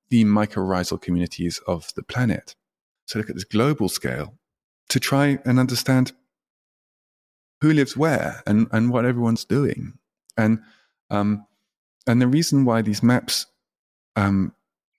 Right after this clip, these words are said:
could be really important is because there's lots of people who understand that these fungal relationships are, are, are key,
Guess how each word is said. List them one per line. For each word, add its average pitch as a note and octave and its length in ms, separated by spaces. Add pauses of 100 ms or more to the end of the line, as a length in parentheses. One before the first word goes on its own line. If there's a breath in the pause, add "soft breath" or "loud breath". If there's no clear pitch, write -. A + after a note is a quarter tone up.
(720)
could A#2+ 120
be A#2+ 100
really A2 160
important B2+ 540
is A2 100
because - 520 (340)
there's A#2+ 280
lots C#3+ 140
of - 80
people C3 180
who A#2 120
understand G#2+ 460
that - 140
these F2 160
fungal G2 280
relationships F2+ 520
are, E2 200
are, F2+ 340
are F2+ 100
key, F#2+ 480